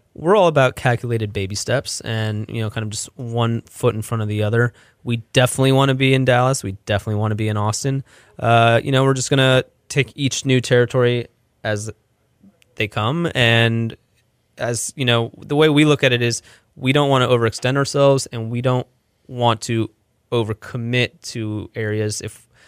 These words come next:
until there's a s-, uh, a surplus of inventory, then we're not going, we're not forcing into another market, right? We, we are, we're fortunate that our product moves pretty fast. People are drinking it at a, at a rapid rate.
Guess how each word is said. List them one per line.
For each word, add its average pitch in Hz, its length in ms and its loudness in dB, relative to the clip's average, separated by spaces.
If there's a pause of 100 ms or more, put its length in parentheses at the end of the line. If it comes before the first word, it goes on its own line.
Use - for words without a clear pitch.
(440)
until 190 380 2
there's 165 220 4
a 120 140 2 (160)
s-, - 480 -6
uh, - 320 -8 (440)
a 117 60 -6
surplus 156 480 2
of 120 120 -6
inventory, 160 580 -2 (400)
then 117 380 -4 (560)
we're 147 180 -2
not 139 220 -2
going, 123 380 -4
we're 131 100 -8
not - 140 -4
forcing 110 380 -8
into 104 160 -10
another 101 180 -10
market, 101 380 -10
right? 101 280 -4 (240)
We, 120 480 -4 (240)
we 135 280 -8
are, 123 160 2 (180)
we're 127 160 -6
fortunate 131 380 -2
that 113 100 0
our 113 100 0
product 117 320 -2
moves 113 220 -8 (720)
pretty - 220 -8
fast. 131 380 0
People 110 220 -8
are 101 40 -6
drinking 110 340 -8
it 117 100 -4
at 110 140 -4
a, 107 200 -2 (400)
at 113 80 -8
a 113 60 2
rapid 113 380 2
rate. 113 340 2